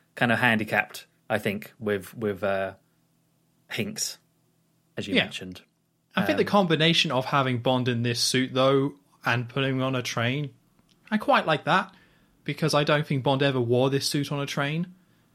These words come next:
Speaker 1: Mm, no, I don't think so.
Speaker 2: 'Cause it was, what, Sean Connery was Goldfinger at the start, and then Diamonds Are Forever. And then Roger Moore, I, I, <laughs> I couldn't tell you, to be honest.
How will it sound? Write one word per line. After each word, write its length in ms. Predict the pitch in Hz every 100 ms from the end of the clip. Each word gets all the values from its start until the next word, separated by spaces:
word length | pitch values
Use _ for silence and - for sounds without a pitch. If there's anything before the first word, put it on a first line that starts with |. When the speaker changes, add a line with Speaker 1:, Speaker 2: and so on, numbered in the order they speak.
| _ _ _ _ _ _ _ _ _ _ 208
Speaker 1:
Mm, 480 | 214 214 214 202 -
no, 240 | 170 226
I 40 | 220
don't 160 | 202
think 120 | 202
so. 240 | 214 - 143
Speaker 2:
'Cause 120 | 156
it 140 | 151
was, 160 | 143 -
what, 140 | 127
Sean 200 | 110 165
Connery 220 | 160 165 147
was 140 | 123
Goldfinger 960 | 127 143 143 - 131 113 107 95 104 117 -
at 140 | 110
the 80 | 113
start, 440 | - - 107 104 107
and 80 | 107
then 440 | 110 107 104 104 - -
Diamonds 340 | 117 110 104 113
Are 120 | 101
Forever. 680 | - 104 101 98 - 98 110 _ _ _ _ _ _ _ _ _ -
And 100 | 113
then 100 | 110
Roger 260 | 120 120 113
Moore, 280 | 110 104
I, 160 | 101 104
I, 60 | - -
<laughs> 140 | -
I 60 | 143
couldn't 300 | - 117 107
tell 220 | 110 98
you, 80 | 95
to 140 | -
be 120 | 110 -
honest. 260 | 113 123